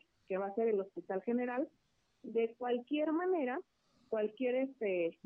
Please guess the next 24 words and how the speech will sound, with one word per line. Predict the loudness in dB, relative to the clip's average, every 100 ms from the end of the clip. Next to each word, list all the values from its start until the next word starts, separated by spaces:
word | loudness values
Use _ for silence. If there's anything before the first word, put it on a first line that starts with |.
| -10 -10 0
ciudadano | 2 2 2 0 0 -2 -2
que | -2 -2
vaya | 0 -2 -2 -2
por | -2 -2
su | -4
segunda | -2 2 0 2
dosis | 2 2 0 -4 -6 _ _ _ _
o | -2 0
dosis | 2 2 0 0
de | 0 -2
refuerzo | 0 -4 -2 0 0 0 -4 -6 -8 _ _
a | -10
cualquiera | -4 -2 0 0 2
de | 2
los | 2
módulos, | 2 2 2 0 -2
pues | -6 -4
ahí | -6 -2
también | 0 2 4
les | 2 -2
vamos | -2 -4
a | -6
estar | -8 -4
recibiendo. | -2 -2 0 -2 -4